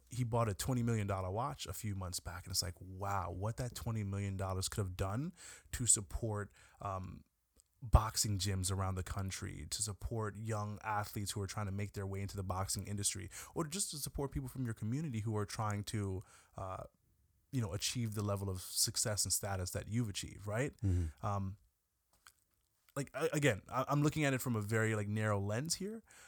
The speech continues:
Speaker 1: but it is something that I wish uh, we saw more in the, in the black community for those who do achieve those,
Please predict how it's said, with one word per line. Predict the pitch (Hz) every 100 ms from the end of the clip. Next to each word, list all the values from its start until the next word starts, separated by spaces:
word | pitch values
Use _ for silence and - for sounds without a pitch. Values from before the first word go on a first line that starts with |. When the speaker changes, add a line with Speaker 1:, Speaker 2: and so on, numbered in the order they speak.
| -
Speaker 1:
but | - 110
it | 120
is | 131 127
something | 127 113 120
that | 107 101
I | 104
wish | 104 110 107 - - - - - -
uh, | 101
we | 101
saw | 113 131 110
more | 101 98 104 104 104
in | 104 107 110 -
the, | 113 110
in | 117
the | 101
black | 101 92
community | - 107 101 98 104 -
for | - - 101 95 92 -
those | 120 110 104 104
who | 107
do | 98 104
achieve | 90 - 95 92 - _
those, | - 101 -